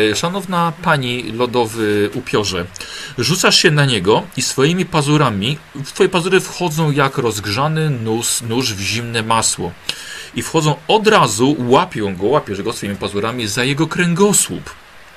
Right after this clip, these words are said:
Momentalnie to paraliżuje go, próbujesz wyszarpać, słuchaj, ten Bestigor, Centigor pada prosto w śnieg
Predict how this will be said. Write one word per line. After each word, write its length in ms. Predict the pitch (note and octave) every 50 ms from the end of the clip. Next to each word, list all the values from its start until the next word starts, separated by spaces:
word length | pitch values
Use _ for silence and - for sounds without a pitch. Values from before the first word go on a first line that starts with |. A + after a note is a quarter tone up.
| - - - - - - - - - - - - - - - - -
Momentalnie 680 | B2+ C3 E3 A#3 C4+ C#4+ B3 G3 - G3 E3+ D3+ C3+ B2+
to 140 | - D3+ B2
paraliżuje 880 | - - E3+ A3 B3+ B3+ A#3+ A#3 G#3+ G#3 F3+ F3+ F#3+ D#3 B2+ B2 G#2+
go, 280 | G2 G#2+ A2 C#3 F#3+ - - - - - - - - - -
próbujesz 600 | - F3 G3+ F3+ D#3+ F#3 G3+ D#3+ G3 F#3+ - - - - -
wyszarpać, 1080 | D#3 - B2+ C#3+ C#4 C#4 C4+ - - G#3+ G3 F#3 F3+ - - E3 E3+ B3 - - - - - - -
słuchaj, 320 | - - F#3+ F#3 F3 D#3+
ten 280 | D#3+ - - E3 D3+ C3+
Bestigor, 540 | C3+ D3+ D3+ - F3 C#3+ B2+ C3+ C3 C3 C3 - -
Centigor 520 | - - E3 C#3+ C#3 - G#2 F#2+ G#2 G2+ - - - - - - - - -
pada 380 | F#3+ G#3 F#3 C#3 B2 A#2 A2+ - -
prosto 320 | - D#3 E3 D#3 - E3 D3
w 60 | -
śnieg 460 | - - - C3+ A#2+ B2+ D#3 - -